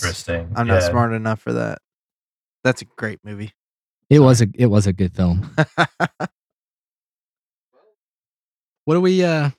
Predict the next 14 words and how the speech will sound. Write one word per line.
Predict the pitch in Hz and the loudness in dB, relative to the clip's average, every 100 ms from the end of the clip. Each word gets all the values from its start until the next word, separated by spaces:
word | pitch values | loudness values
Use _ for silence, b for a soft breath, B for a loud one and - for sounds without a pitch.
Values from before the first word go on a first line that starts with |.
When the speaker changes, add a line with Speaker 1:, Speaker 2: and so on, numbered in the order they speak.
| _ _ _ _ _ - | _ _ _ _ _ 4
Speaker 3:
what | 151 | 8
do | |
we | 160 | 8
got, | 160 139 | 8 4
guys? | 127 131 135 127 | 2 4 4 4
We, | 135 143 | 4 2
we're | 123 | -2
gonna | 135 127 | 0 2
wrap | 135 131 | 2 2
it | 143 | 0
up | 139 | 0
here | 156 151 127 - _ | 2 2 0 -6 _
and, | 117 117 113 | -2 0 0
uh, | 113 110 | -2 -2